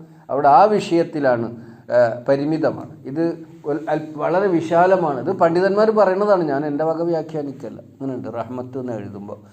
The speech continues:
അള്ളാഹുവിൻ്റെ കാരുണ്യം അടച്ചുപൂട്ടപ്പെടാത്തത്ര വിശാലമാണ്.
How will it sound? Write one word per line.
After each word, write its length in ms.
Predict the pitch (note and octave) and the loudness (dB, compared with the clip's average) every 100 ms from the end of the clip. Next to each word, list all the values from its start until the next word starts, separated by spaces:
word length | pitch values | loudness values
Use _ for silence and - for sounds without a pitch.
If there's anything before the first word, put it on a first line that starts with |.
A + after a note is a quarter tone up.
| - _ - | -20 _ -4
അള്ളാഹുവിൻ്റെ 560 | C3+ D3 D3+ D3+ D#3 | 2 4 4 2 0
കാരുണ്യം 1040 | D3+ D3+ C3+ C#3 C#3+ D3+ D3+ D#3 D#3+ E3 D3+ | 0 2 4 4 4 0 -2 -2 -2 -2 -2
അടച്ചുപൂട്ടപ്പെടാത്തത്ര 1700 | C3+ C#3 - F#3 D#3 D3+ C#3 D3+ C3 - C#3 C3 C3+ C3+ B2+ B2 C3 | -2 -2 -2 -4 -2 -4 -2 -4 -4 -4 -4 0 -2 -2 -6 -4 -6
വിശാലമാണ്. 840 | A#2+ A#2 A2 G#2+ G#2+ G#2 G#2 - | -6 -8 -10 -10 -10 -14 -16 -18